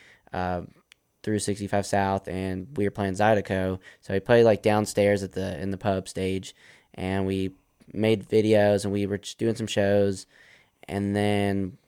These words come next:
we, our next, like, big thing was, like, sixty-five South Fest,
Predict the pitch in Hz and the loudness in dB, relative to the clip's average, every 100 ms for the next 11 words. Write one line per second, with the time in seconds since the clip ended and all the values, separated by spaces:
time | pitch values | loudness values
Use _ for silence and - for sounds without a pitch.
0 | - 104 104 101 101 98 98 - 104 110 | -10 -4 -2 0 0 -2 -4 -2 0 0
1 | - 95 - 101 - 104 98 90 - 98 | -2 -4 -4 -4 -2 -4 -4 -6 -8 -10
2 | - 92 95 - 104 113 - 87 92 - | -10 -10 -8 -2 0 0 -2 -8 -8 -12